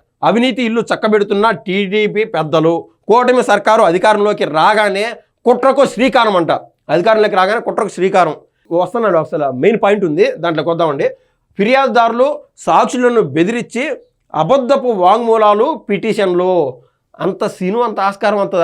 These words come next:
ఉంటుందంట. ఒకవేళ జనరల్గా చెప్తున్నా, జగన్మోహన్ రెడ్డి గారికి ఉన్నంత ఏది అవినీతి పైన పట్టు, లేకుంటే వాళ్ళని వీళ్ళని బెదిరించే దాంట్లో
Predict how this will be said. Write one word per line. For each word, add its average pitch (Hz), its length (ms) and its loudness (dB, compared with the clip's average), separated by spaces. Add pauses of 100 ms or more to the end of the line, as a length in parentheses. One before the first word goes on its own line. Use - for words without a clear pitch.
(340)
ఉంటుందంట. 180 380 0 (160)
ఒకవేళ 170 260 0 (140)
జనరల్గా 202 400 0
చెప్తున్నా, 156 300 -4 (680)
జగన్మోహన్ 247 540 4
రెడ్డి 214 240 0
గారికి 180 320 2
ఉన్నంత 143 340 -4 (720)
ఏది 180 400 2
అవినీతి 190 400 0
పైన 170 140 -2
పట్టు, 156 460 -4 (400)
లేకుంటే 190 460 0
వాళ్ళని 196 240 2
వీళ్ళని 190 400 0
బెదిరించే 170 440 -2
దాంట్లో 147 280 0